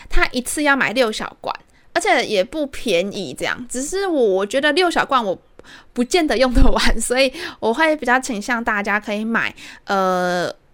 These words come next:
有一个品牌，我也不能说它，因为我没有业配，但它推出了一个是属于，就是我们在外面吃寿喜是要再沾的那个酱油，因为一小罐就很适合外食族，你应该也不会用不完，因为一次用量也是一点点。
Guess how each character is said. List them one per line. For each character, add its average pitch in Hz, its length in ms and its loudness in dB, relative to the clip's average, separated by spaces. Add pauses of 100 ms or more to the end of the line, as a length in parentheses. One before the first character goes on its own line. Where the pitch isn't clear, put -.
(160)
有 214 200 0
一 302 80 0
个 370 100 2
品 226 280 -2
牌， 190 440 -2
我 349 120 0
也 349 40 2
不 277 80 -2
能 226 80 -2
说 214 120 -6
它， 202 180 -2
因 247 60 -4
为 262 40 -4
我 240 40 -6
没 214 80 -6
有 190 80 -4
业 185 160 -2
配， - 240 -6
但 226 200 -2 (500)
它 277 200 2
推 269 220 2
出 277 160 -2
了 247 160 4
一 202 120 -8
个 - 300 -2 (340)
是 381 240 -2
属 208 400 -2
于， 180 320 -4
就 233 80 -6
是 277 140 -4
我 226 80 -2
们 156 120 -6
在 233 120 0
外 220 60 0
面 226 140 -4
吃 - 180 -4
寿 226 260 0
喜 - 160 -8
是 - 100 -8
要 190 100 -2
再 202 100 -6
沾 190 260 -6
的 165 100 -6
那 165 140 -8
个 - 300 -6
酱 190 180 -4 (100)
油， - 220 -6 (280)
因 349 100 -4
为 359 60 0
一 370 40 0
小 - 220 2
罐 226 260 2
就 311 80 0
很 302 220 -2
适 233 220 -4
合 185 120 -4
外 170 180 -2
食 - 260 -6
族， - 160 -16
你 202 220 -12 (380)
应 339 100 -2
该 349 100 2
也 269 60 4
不 208 100 0
会 214 80 0
用 233 160 0
不 226 200 -4
完， - 200 -8
因 320 100 -6
为 330 60 -2
一 - 80 -4
次 - 140 -6
用 254 120 0
量 214 120 -4
也 190 40 -10
是 - 100 -8
一 220 80 -6
点 190 260 -6
点。 - 160 -10